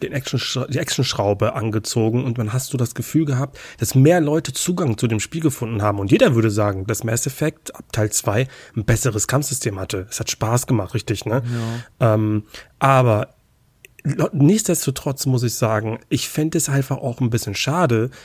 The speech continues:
Speaker 1: wenn, wenn alle Reihen, die mal für etwas gestanden haben,
Speaker 2: Mhm.
Speaker 1: sich irgendwie immer nur noch so wie so ein Einheitsbrei wirken.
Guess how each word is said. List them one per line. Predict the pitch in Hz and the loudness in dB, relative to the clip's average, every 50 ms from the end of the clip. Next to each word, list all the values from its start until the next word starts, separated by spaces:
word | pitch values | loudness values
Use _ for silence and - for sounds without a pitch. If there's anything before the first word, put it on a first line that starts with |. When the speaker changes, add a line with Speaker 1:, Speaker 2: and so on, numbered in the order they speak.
| - - - - - | -20 -20 -20 -6 0
Speaker 1:
wenn, | 120 120 120 127 127 123 - - | 4 4 4 4 4 2 0 2
wenn | 123 123 143 151 | 2 4 4 2
alle | - - 147 156 208 247 233 202 160 | 0 -2 0 2 4 4 4 4 4
Reihen, | 151 151 156 165 156 127 110 104 101 | 2 2 4 4 4 4 2 2 0
die | 104 120 123 | 0 0 2
mal | 123 127 127 127 | 2 2 0 0
für | 127 - - - - | -2 -2 -4 -4 -4
etwas | - 131 - 127 117 - - | -4 -2 -2 -2 -4 -4 -4
gestanden | 127 - - - 135 156 190 202 - 120 104 104 | -4 -4 -2 0 0 0 0 -2 -4 -4 -4 -2
haben, | 101 101 101 110 123 127 131 - | 0 0 0 0 0 -2 -2 -2
Speaker 2:
Mhm. | 123 123 120 113 | 0 2 4 4
Speaker 1:
sich | 107 104 98 92 | 4 4 4 6
irgendwie | - 156 170 190 180 156 170 170 | 6 6 6 4 2 0 -2 0
immer | - 170 165 170 165 156 | 2 2 2 4 4 4
nur | 156 160 156 | 4 4 2
noch | 156 151 139 - | 2 2 0 -2
so | - 147 147 147 147 139 139 - - - - _ _ _ - - | -2 0 2 2 2 0 -2 -6 -18 -20 -20 _ _ _ -10 -6
wie | 127 - 160 139 | -2 0 0 0
so | - 147 | 2 2
ein | 143 151 - - _ | 0 0 -2 -4 _
Einheitsbrei | - 139 151 151 143 123 110 - - - - 113 101 101 101 98 101 | 0 0 2 4 2 2 2 0 -2 -2 -2 0 0 0 0 0 0
wirken. | 107 104 101 - - 101 98 117 | 0 -2 -2 -2 -4 -6 -6 -6